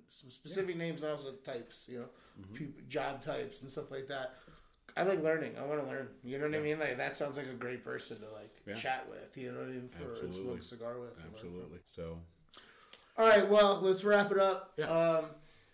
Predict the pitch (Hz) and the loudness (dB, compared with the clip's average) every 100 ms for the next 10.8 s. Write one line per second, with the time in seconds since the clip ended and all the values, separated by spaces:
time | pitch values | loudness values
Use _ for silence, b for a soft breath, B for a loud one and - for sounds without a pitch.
0 | B - - - 180 175 170 175 175 170 | B -14 -12 -4 0 2 2 2 2 0
1 | - 170 165 165 - 165 170 165 160 160 | 0 2 2 0 -2 -2 0 2 2 0
2 | - 165 165 160 - 160 165 - 160 156 | -4 -4 -4 -4 -2 0 0 -4 -2 -2
3 | 156 139 147 135 131 127 170 165 165 165 | -4 -8 -6 -4 -4 -2 0 2 2 -2
4 | - 151 135 131 - 139 139 156 160 156 | -6 -6 -4 -4 -4 -6 -4 4 8 8
5 | 156 135 139 131 120 - - - 139 165 | 6 -2 -6 -4 -6 -8 -16 -20 -6 -2
6 | 160 165 165 160 175 156 151 - - b | 0 0 -4 -2 0 0 -2 -12 -14 b
7 | b b b _ - 160 139 135 135 135 | b b b _ -6 -4 -2 -2 -4 -6
8 | - 180 165 170 175 185 180 170 - 151 | -8 -2 -2 -2 -2 -2 -2 -4 -6 0
9 | 165 - 139 127 160 151 147 147 151 165 | 0 0 -2 0 0 2 0 0 0 0
10 | 165 160 156 143 165 160 185 214 | 0 0 0 -2 -2 0 2 0